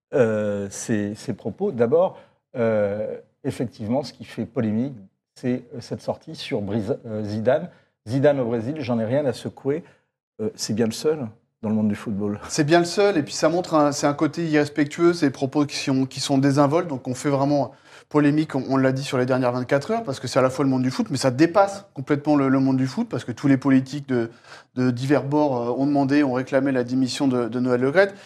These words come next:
Speaker 2: Il faut juste recontextualiser, euh, l'entretien donné à R M C par le président de la Fédération française de football.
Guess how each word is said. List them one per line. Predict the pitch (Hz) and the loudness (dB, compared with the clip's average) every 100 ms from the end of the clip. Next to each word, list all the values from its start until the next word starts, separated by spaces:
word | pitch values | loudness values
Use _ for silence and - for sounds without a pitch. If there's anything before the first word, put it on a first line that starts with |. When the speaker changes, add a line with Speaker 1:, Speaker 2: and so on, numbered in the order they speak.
| - | -10
Speaker 2:
Il | 160 | 0
faut | 196 | 2
juste | 196 254 | 2 2
recontextualiser, | 196 180 175 180 - 165 165 156 196 - - - - | 0 0 -2 -4 0 0 2 4 2 0 -16 -4 2
euh, | 135 | 4
l'entretien | 135 151 160 151 160 160 233 | 4 2 0 -2 0 0 0
donné | 139 143 147 135 | 0 2 2 2
à | 123 | 0
R | |
M | 127 | -2
C | 123 147 | -2 -4
par | 135 120 | -2 -4
le | |
président | 127 123 127 | -4 -6 -4
de | 127 | -2
la | 117 | -2
Fédération | 127 113 117 120 | -2 -2 -4 -10
française | 117 127 117 123 | -8 -8 -6 -4
de | 117 | -4
football. | - 117 151 202 | -6 2 4 4